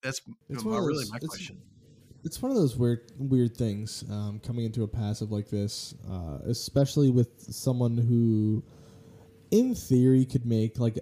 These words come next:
Speaker 2: uh, more or less of, like, a bruisier, supporty type, kinda like a Gibraltar-esque feel.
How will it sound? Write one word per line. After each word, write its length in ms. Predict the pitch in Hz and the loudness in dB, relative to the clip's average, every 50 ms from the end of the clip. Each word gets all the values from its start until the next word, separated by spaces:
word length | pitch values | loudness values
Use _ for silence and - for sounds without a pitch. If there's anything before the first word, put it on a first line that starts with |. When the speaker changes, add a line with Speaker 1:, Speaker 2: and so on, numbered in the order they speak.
| - | -10
Speaker 2:
uh, 420 | - - - 65 67 - - - 127 | -12 -16 -14 -14 -14 -16 -12 -8 -4
more 300 | 139 139 135 135 135 131 | -2 0 2 4 4 4
or 60 | 127 | 4
less 320 | 120 120 120 147 113 - | 4 4 2 2 0 0
of, 80 | 131 113 | -2 -2
like, 140 | 117 113 110 | 0 0 0
a 60 | 113 | -2
bruisier, 760 | 107 113 117 123 120 127 135 135 135 131 127 127 123 123 120 | -4 -2 -2 0 4 6 6 6 6 6 4 2 2 2 2
supporty 760 | 117 - - 127 120 - - - - 127 123 120 117 113 110 | 0 -2 -2 -4 -4 -4 -4 -2 2 2 4 4 4 4 2
type, 320 | - - 120 113 110 107 - | 2 2 2 2 2 2 0
kinda 180 | - 123 120 | -2 -2 0
like 140 | 120 120 120 | 0 0 0
a 60 | 127 | 0
Gibraltar-esque 1080 | 110 117 110 104 117 113 110 110 110 110 - 117 107 98 - 107 107 107 - - - - - - - - - - - - - | 0 -2 -2 0 2 2 2 2 2 2 0 0 0 0 0 0 0 -2 -2 -6 -10 -14 -18 -20 -20 -20 -20 -20 -20 -20 -20
feel. 580 | - - - - 120 113 113 104 98 95 98 | -18 -10 -4 -2 0 0 0 -2 -4 -6 -8